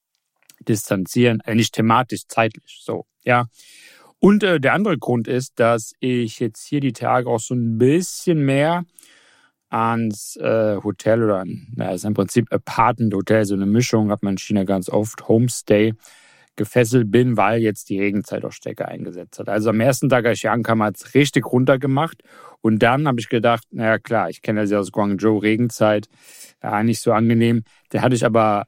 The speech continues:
mehrere Tage, ich würde sagen, fast eine ganze Woche richtig gutes Wetter. Hab das auch, äh, genutzt dann gnadenlos, äh, war am Wochenende dann auch hier in der Stadt unterwegs. Jetzt aber,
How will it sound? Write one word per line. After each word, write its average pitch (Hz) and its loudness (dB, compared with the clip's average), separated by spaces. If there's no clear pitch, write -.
mehrere 127 -2
Tage, 127 0
ich 92 -8
würde 98 -6
sagen, 110 0
fast - -4
eine 117 0
ganze 127 0
Woche 104 -2
richtig 139 0
gutes 120 -2
Wetter. 135 2
Hab - -4
das 107 2
auch, 104 2
äh, 104 2
genutzt 113 0
dann 123 2
gnadenlos, 117 0
äh, 107 -2
war 98 0
am 98 -6
Wochenende 101 -2
dann 98 -4
auch 95 -6
hier 101 -4
in 98 -2
der 95 -2
Stadt - -2
unterwegs. 110 0
Jetzt 117 2
aber, 123 2